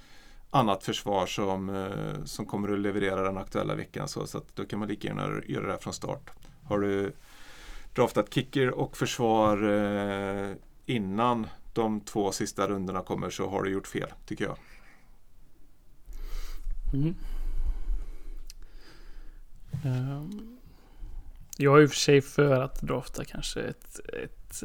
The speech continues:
Speaker 2: försvar som man litar på lite tidigare, kanske tredje sista rundan, för, just för att, eh, få det du vill ha, och sen får man ta en riktig sån super, eh, f-,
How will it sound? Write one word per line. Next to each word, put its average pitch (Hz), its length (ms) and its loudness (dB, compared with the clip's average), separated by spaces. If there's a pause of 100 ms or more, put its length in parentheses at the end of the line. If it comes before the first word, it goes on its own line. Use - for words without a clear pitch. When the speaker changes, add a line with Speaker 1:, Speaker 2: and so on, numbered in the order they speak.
(160)
Speaker 2:
försvar 131 460 2
som 143 140 -2
man 131 140 0
litar 139 240 -2
på - 200 -8
lite 160 560 -2
tidigare, - 460 -6
kanske - 440 -4 (460)
tredje - 400 -2
sista - 340 -6
rundan, - 400 -4
för, - 200 -6
just 135 240 -4
för 127 300 4
att, - 160 0 (1000)
eh, 107 520 0
få 147 300 4
det 147 160 4
du 143 120 2
vill 135 160 0
ha, 147 180 0
och 143 140 -2
sen 135 120 -4
får 143 100 -4
man 151 140 0
ta 143 180 0
en 143 100 -2
riktig 151 420 4
sån 131 180 2
super, 139 920 4
eh, 135 120 0
f-, - 160 -6